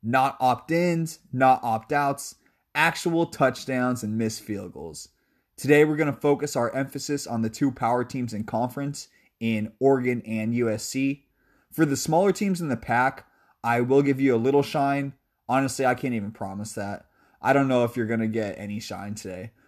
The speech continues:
But I really do wanna say in regards to the little teams, throughout the season, I will give you a little more airtime, but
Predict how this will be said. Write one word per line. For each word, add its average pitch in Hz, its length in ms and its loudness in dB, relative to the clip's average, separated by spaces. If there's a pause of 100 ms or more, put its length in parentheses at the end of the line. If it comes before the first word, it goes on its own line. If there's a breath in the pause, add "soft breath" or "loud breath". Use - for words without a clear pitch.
But 190 100 4
I 165 60 8
really 202 240 8
do 165 120 4
wanna 156 220 -2
say 120 420 -4
in 123 100 -2
regards 110 520 -4
to - 80 -14
the 110 80 -6
little 110 260 -4
teams, 123 440 -8 (420)
throughout 175 300 6
the 165 60 -2
season, 135 440 -2
I 120 140 -2
will 123 180 2
give 127 160 0
you 123 60 0
a 120 40 -2
little 120 140 2
more 113 180 -2
airtime, 113 680 -2
but 110 340 0